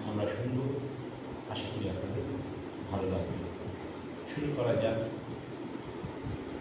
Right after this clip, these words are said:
একুশে ফেব্রুয়ারি আন্তর্জাতিক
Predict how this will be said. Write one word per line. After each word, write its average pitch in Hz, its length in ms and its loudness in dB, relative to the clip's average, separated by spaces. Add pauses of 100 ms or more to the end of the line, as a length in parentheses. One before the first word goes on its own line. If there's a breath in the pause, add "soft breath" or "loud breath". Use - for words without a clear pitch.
(760)
একুশে 156 400 2
ফেব্রুয়ারি 110 460 2 (280)
আন্তর্জাতিক 117 720 2